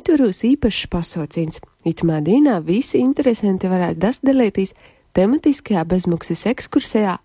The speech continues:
Es esmu tik kareivs, kas notiks cītūksnī. Pēc ekskursijas pa Nikolai Vortim notiks literāra tikšanos iz tilta. Vakarā interesanti tiek aicināti dūtīs iz balli večerinku divdesmito, trīsdesmito godu stilā.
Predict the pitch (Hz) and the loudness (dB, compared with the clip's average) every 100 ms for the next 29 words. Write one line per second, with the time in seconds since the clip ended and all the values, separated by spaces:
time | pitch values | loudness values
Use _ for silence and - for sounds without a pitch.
0 | - 170 - 175 262 - 240 - 196 - | -8 -6 -2 0 0 0 0 0 -4 -2
1 | 185 180 165 160 160 - - - _ - | -2 0 0 -2 -8 -14 -20 -20 _ -2
2 | 220 - 285 277 202 - - 165 - 160 | -2 2 2 2 -4 -6 0 0 0 -4
3 | - 180 160 - _ _ _ - 196 185 | 0 0 0 -2 _ _ _ -2 0 2
4 | 226 - - 381 - 233 - 180 175 - | 0 -2 -2 -2 2 0 0 -4 -4 -2
5 | 175 170 170 262 - 285 285 302 240 - | -2 -2 0 -2 2 4 4 0 -4 -2
6 | 185 226 - 277 233 196 - 226 - 214 | 0 0 2 2 2 0 -2 -4 -4 0
7 | 185 170 170 - - 165 160 170 - _ | 0 0 -6 -4 -2 -2 -2 -8 -12 _
8 | - 160 165 226 277 294 302 269 220 190 | -8 -2 0 2 2 4 4 2 0 0
9 | 180 - 180 - 214 277 320 294 - 190 | -2 -2 -2 0 0 2 4 2 0 0
10 | 220 - 202 180 175 156 190 285 262 185 | 0 2 -2 0 -2 2 2 4 4 4
11 | 214 - 262 220 190 151 175 247 269 208 | 0 2 2 2 2 0 2 4 2 0
12 | 190 180 - 196 185 180 175 165 160 156 | 0 -2 0 -2 0 -2 -4 -2 -2 2
13 | 240 220 160 - - 160 151 143 | 2 2 -2 -4 -2 0 0 -4